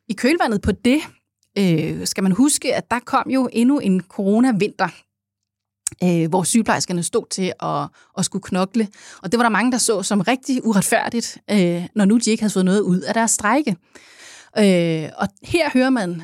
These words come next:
øh, for første gang Mette Frederiksen tale om, jamen, øh, der måske skulle noget ekstra til, øh, til de her sygeplejersker. Og det er derfor, at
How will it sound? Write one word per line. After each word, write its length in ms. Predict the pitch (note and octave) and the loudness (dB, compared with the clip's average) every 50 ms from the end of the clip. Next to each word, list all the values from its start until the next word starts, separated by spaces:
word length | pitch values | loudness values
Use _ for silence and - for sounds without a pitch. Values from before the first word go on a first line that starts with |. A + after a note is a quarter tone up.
| F3 - | -8 -6
øh, 340 | G3+ F#3+ F3 E3 D3 D#3 - | -4 -4 -4 -4 -6 -6 -8
for 140 | - - G3+ | -8 -6 -4
første 320 | - A3 G#3+ G#3+ - A3 | 0 0 0 0 -2 -4
gang 200 | - - - - | -6 -8 -10 -8
Mette 140 | F3+ F#3 F3+ | -8 -8 -8
Frederiksen 480 | - - - - C#3 - - - G3 E3+ | -4 -2 -2 -2 -2 -2 -4 -4 -4 -4
tale 340 | - G#3+ F3 F#3+ G#3 G3+ - | -2 -2 0 0 0 0 0
om, 280 | E3+ F#3 - - - - | -2 -4 -4 -6 -10 -12
jamen, 420 | - F#3 F#3+ F3+ F3 F3 F3 E3+ E3 | -8 -6 -4 -2 -2 -2 -4 -4 -4
øh, 240 | - D#3+ D#3 D3 D#3 - | -4 -6 -8 -8 -6 -4
der 80 | F#3+ G3 | -2 0
måske 340 | G3+ G#3 - - G#3 F3+ - | 0 0 -2 -2 -4 -4 -4
skulle 180 | - - G3 | -4 -4 -2
noget 180 | F#3 F3 - - | -2 0 0 -2
ekstra 260 | F#3+ - - - A3 | -2 -2 -2 -4 -4
til, 340 | - - - F#3 G3+ G3+ F#3+ _ _ _ _ _ _ _ - - | -4 -2 0 0 0 0 -2 _ _ _ _ _ _ _ -4 0
øh, 540 | G3+ F3+ E3 D#3+ D#3 - - - - - E3 D#3 - F3+ - _ - - - - - | 0 0 0 0 -2 -6 -8 -10 -10 -12 -12 -14 -14 -18 -20 _ -20 -20 -16 -8 -4
til 160 | - G3 E3+ | -2 -2 0
de 60 | F#3+ | 0
her 160 | D#3+ E3+ - | -2 -2 -2
sygeplejersker. 680 | - - - F#3+ F#3 - - F3+ - C3 - - C3+ D#3+ - _ _ _ - - _ _ _ _ _ _ - G#3 | -2 -2 -2 -4 -4 -2 -2 -2 -2 -2 -6 -12 -12 -16 -16 _ _ _ -20 -20 _ _ _ _ _ _ -2 -2
Og 80 | G3+ | 0
det 120 | A3 A3 G#3+ | 0 0 0
er 180 | - D#4 D#4 | 0 0 0
derfor, 440 | C#4+ C#4+ - - - G3 G3 A3 A3 - - - _ _ _ - | 0 -2 -2 -2 0 0 2 0 0 -4 -8 -20 _ _ _ -8
at 380 | - F#3 F3 F3 D#3+ D3+ D3+ | -6 -4 -2 -2 -2 -4 -6